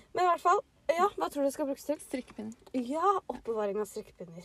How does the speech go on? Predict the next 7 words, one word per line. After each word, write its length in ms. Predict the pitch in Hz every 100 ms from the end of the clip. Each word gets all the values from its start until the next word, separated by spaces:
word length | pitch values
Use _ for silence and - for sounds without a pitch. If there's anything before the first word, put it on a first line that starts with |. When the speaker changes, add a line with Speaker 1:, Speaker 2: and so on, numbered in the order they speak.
| - - _
Speaker 1:
Det 80 | -
er 40 | 466
egentlig 260 | - 214 185
ganske 400 | 226 208 - 190
genialt, 420 | 190 196 214 -
da. 80 | 466 - _ _ _ _ _ _ _ _ _ _ _ _ _ _ _
Nei? 120 | 247